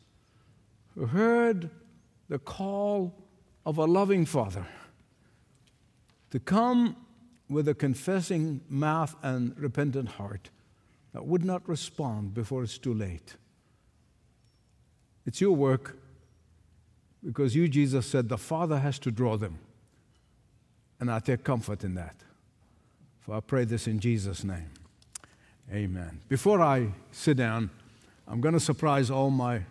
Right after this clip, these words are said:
pastors, colleague, my co-, pastoral, uh, team here. Uh, I didn't tell them that, but I'm gonna ask them to come at the, at last stanza of the second hymn. As we,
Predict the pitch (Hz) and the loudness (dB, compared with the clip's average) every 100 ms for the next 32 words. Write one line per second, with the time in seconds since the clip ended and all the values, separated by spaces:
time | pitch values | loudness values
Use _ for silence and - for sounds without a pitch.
0 | - - 131 117 - 123 - 139 123 113 | -14 -4 0 0 -2 -4 -2 0 0 0
1 | 113 113 135 127 110 131 127 - 120 104 | -2 -2 0 0 0 0 0 0 -4 -6
2 | - _ _ - 104 - 135 113 107 104 | -14 _ _ -10 -8 0 2 2 2 -2
3 | 90 - - - _ - 123 131 127 123 | -6 -14 -20 -20 _ -8 -6 0 0 2
4 | 147 120 107 113 117 - _ _ - 131 | 2 2 0 -4 -6 -12 _ _ -8 -2
5 | 143 151 160 143 143 143 143 113 131 160 | 2 4 4 4 2 2 0 -2 0 2
6 | 139 120 113 123 - - - - - - | 2 0 -2 -2 -4 -14 -20 -20 -20 -8
7 | 123 120 170 170 - 170 160 139 147 120 | -4 2 4 2 4 6 6 6 4 2
8 | 123 - 180 165 127 135 127 - 135 131 | 0 0 2 2 4 2 0 -2 -2 0
9 | 147 139 | 4 4